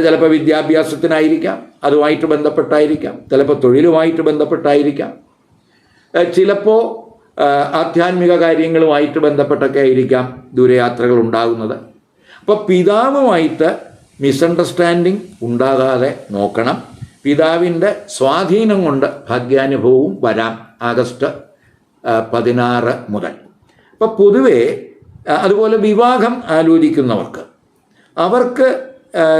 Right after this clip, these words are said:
ആ, ആലോചനകളൊക്കെ ഉണ്ടാകാമെങ്കിലും ബുധൻ വക്രത്തിലായതുകൊണ്ട്, ഇപ്പോൾ ഏഴാം ഭാവാധിപനും കൂടിയാണ് ആ ബുധൻ, വക്രത്തിലായതുകൊണ്ട് ജീവിത പങ്കാളിയൊക്കെ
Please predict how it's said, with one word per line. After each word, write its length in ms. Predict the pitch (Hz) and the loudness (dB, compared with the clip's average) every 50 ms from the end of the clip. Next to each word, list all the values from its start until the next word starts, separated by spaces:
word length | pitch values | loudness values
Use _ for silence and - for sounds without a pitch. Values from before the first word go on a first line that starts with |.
| 156 165 190 160 147 | 2 2 2 2 2
ആ, 280 | 143 143 139 123 160 | 2 2 0 0 0
ആലോചനകളൊക്കെ 1000 | 170 185 175 175 175 170 165 165 165 165 156 156 160 156 160 165 160 165 165 - - | 2 2 2 2 2 2 2 2 2 2 2 2 2 0 0 0 -2 -2 -2 -4 -6
ഉണ്ടാകാമെങ്കിലും 1200 | - 131 139 143 147 151 151 151 151 156 151 139 123 123 131 147 143 135 - - - - - - - _ _ _ - | -6 -4 -2 0 0 0 2 0 0 0 0 0 0 0 2 2 2 2 0 -2 -6 -12 -18 -20 -20 _ _ _ 0
ബുധൻ 280 | 165 165 170 175 180 | 0 2 2 2 0
വക്രത്തിലായതുകൊണ്ട്, 1300 | 165 156 156 - - - 208 208 202 - - - 262 247 233 185 151 147 160 170 165 175 147 131 117 110 113 127 - - - - - _ - - - - _ _ _ _ _ _ _ | 0 0 -2 -2 -2 0 0 0 0 -2 -4 -2 0 2 2 2 2 2 0 2 2 2 0 0 0 -2 -4 -4 -6 -8 -16 -20 -20 _ -20 -20 -20 -20 _ _ _ _ _ _ _
ഇപ്പോൾ 260 | _ - 151 143 156 | _ 0 2 2 4
ഏഴാം 320 | 165 151 147 156 160 175 175 | 4 2 2 2 2 0 0
ഭാവാധിപനും 600 | 165 151 151 160 160 170 175 180 175 175 175 180 | 0 0 0 0 0 0 0 0 0 0 0 0
കൂടിയാണ് 280 | 170 160 151 147 143 | 2 2 2 2 0
ആ 80 | 139 135 | 0 0
ബുധൻ, 360 | 131 131 127 123 123 120 - - - | 0 0 0 0 -2 -4 -6 -6 -4
വക്രത്തിലായതുകൊണ്ട് 1000 | 143 135 131 156 151 151 - 185 165 143 131 135 151 143 156 143 135 123 117 - - - - | -4 -4 -2 -2 -2 -2 0 0 0 0 0 0 0 0 2 2 0 0 -2 -6 -8 -12 -10
ജീവിത 340 | 139 135 147 151 151 139 147 | -2 2 2 4 4 4 2
പങ്കാളിയൊക്കെ 840 | 147 151 139 131 131 139 139 135 135 131 127 127 127 123 117 - | 2 0 0 0 0 2 2 4 2 2 2 0 0 -2 -2 -4